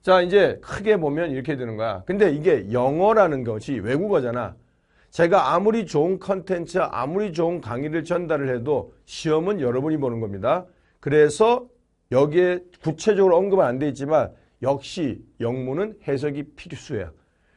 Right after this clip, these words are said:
그래서 그 영문 해석을 우리 전체 커리에서 스타트, 트랜스폼, 에볼루션, 퍼펙트 이 네 단계에서 영어를 잘 했든 못 했든 기본적으로 스타트하고 트랜스폼 과정에서는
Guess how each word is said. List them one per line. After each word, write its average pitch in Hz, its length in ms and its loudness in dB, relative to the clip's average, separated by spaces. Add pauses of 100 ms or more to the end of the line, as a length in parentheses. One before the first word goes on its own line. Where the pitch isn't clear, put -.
그래서 151 240 2
그 165 220 4
영문 156 340 0
해석을 147 520 0
우리 147 180 -6
전체 185 440 -4
커리에서 170 680 -2 (160)
스타트, 170 640 0
트랜스폼, 180 720 -4
에볼루션, 156 680 -2
퍼펙트 170 640 -6
이 160 180 -4
네 113 220 -2
단계에서 135 800 0 (460)
영어를 170 500 4
잘 147 400 -2
했든 214 600 -2
못 117 300 -6
했든 147 460 -4 (260)
기본적으로 175 720 -2
스타트하고 185 800 -4
트랜스폼 180 540 -6
과정에서는 143 640 -4